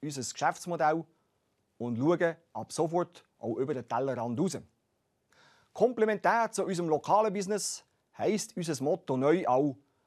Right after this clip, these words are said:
lokal denken, global handeln. Das heisst, wenn wir unsere lokale Märkte in Zukunft sichern wollen, müssen wir global aktiv werden. Und was liegt da näher als die Übernahme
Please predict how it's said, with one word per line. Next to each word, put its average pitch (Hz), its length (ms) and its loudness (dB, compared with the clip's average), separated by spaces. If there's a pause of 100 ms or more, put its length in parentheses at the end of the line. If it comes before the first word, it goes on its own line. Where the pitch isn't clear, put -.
(220)
lokal 135 640 0
denken, 190 600 -2 (360)
global 143 600 2
handeln. 147 540 0 (760)
Das 117 160 -6
heisst, - 560 -2 (580)
wenn 165 340 2
wir 196 280 4
unsere 143 420 -2
lokale 160 500 0
Märkte 160 300 -2
in 123 80 -6
Zukunft 170 540 -2 (180)
sichern 220 360 0
wollen, 214 120 -2 (560)
müssen 185 320 2
wir 185 240 2 (180)
global 135 600 2 (160)
aktiv 131 420 -4
werden. 101 300 -2 (920)
Und 147 160 -4
was 170 140 4
liegt 214 220 0
da 170 60 8
näher 233 440 0 (260)
als 143 260 0
die 180 100 2
Übernahme 170 520 2